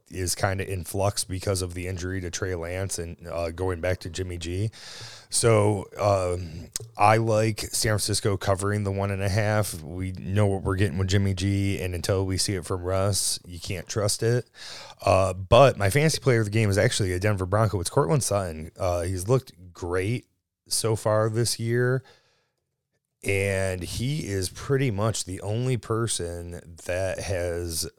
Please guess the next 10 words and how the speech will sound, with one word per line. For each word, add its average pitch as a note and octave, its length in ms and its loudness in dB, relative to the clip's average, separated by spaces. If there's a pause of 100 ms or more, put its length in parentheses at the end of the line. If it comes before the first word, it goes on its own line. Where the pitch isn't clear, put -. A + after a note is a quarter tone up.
uh, E2+ 400 -4 (220)
sufficed. F#2+ 460 0
He's G2+ 160 -2
had G#2+ 260 4
a F2 60 2
hundred G#2+ 220 2
ninety-four G#2 560 0
yards F#2+ 420 0
so G2 180 0
far. G2 380 4